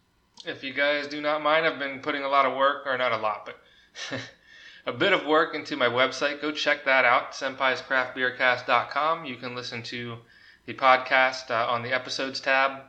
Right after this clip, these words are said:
Been trying to get some written beer reviews up. Uh, I'm gonna start be-, uh, start putting, like, kind of beer news and some different articles up as well. I'm trying to get a forum to work, uh, where you can actually sign up, you know, free account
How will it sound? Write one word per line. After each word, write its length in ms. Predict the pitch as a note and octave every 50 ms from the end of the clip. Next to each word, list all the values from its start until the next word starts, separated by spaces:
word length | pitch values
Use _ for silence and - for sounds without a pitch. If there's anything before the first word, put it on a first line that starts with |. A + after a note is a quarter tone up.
| _ _ _ _ _ _ _ _ _ _ _ _ _ _ _ _
Been 140 | - C#3+ C3+
trying 260 | B2+ - C#3+ C#3+ C#3 C#3
to 40 | C3+
get 220 | C3+ C#3+ C#3 C#3+
some 500 | - D3 C#3 C3+ C3 C3 B2+ B2 A#2+ A#2+ _ _ _ _ _ _ _ _ _ _ _ _ _ _ _ _ -
written 720 | D#3 C3+ B2 C3+ D#3 E3 D#3+ - F3 E3+ F3 F3 F3 E3 _ -
beer 180 | D3 D#3+ E3 E3
reviews 420 | E3 D#3+ D#3 F3 F3 F3 E3+ D#3+
up. 360 | F3 E3+ E3+ E3 - - - - _ _ _ _ _ _ _ _ _ _ _ _ _ _ _ _ _ -
Uh, 200 | C3+ B2+ B2 A#2+
I'm 80 | B2
gonna 140 | C3 C3 B2+
start 280 | C3 - - C#3 C#3 C#3
be-, 180 | C#3 C#3 C3+ -
uh, 200 | C#3 B2 A#2 A#2
start 300 | A#2 - - C#3 C3+ C3+
putting, 260 | - C#3 B2+ B2 A#2+
like, 180 | A#2+ A#2 A#2 A#2
kind 140 | - B2+ A#2
of 100 | A2+ A2+
beer 180 | B2+ B2+ B2+
news 260 | B2 B2+ B2+ B2+ A#2 A#2+
and 100 | A#2 A#2
some 320 | - B2 A2+ A2+ A2 A2
different 260 | A#2+ A#2 - B2 A#2+
articles 500 | A#2 A#2 A#2 A#2+ A#2+ - A#2+ A#2 A2 A2+
up 200 | B2 A#2 - -
as 120 | G#2 - -
well. 480 | G#2+ A#2 A#2 A#2+ A#2+ B2 A#2+ A#2+ - _ _ _ _ _ _ _ _ _ _ _ _ -
I'm 120 | B2+ C3+
trying 220 | B2+ - F#3+ G#3+ G#3+
to 60 | G3
get 140 | F3+ F#3+ E3
a 40 | -
forum 360 | - - D3+ D3+ D#3+ E3 E3
to 100 | D#3+ D#3+
work, 380 | D#3+ E3 F3 F3+ F3 - - -
uh, 180 | C3 B2+ A#2+ B2
where 120 | B2+ C3
you 100 | C3 B2+
can 100 | C3 C3
actually 260 | C3 B2+ B2+ - B2+
sign 340 | A2+ - - B2+ B2+ B2+ B2
up, 360 | B2 B2 B2+ B2+ - - - _
you 120 | - B2+ A#2
know, 100 | A2+ G#2+
free 240 | - - C#3 B2+
account 420 | A#2 A2+ - - A#2+ A#2 A#2 B2+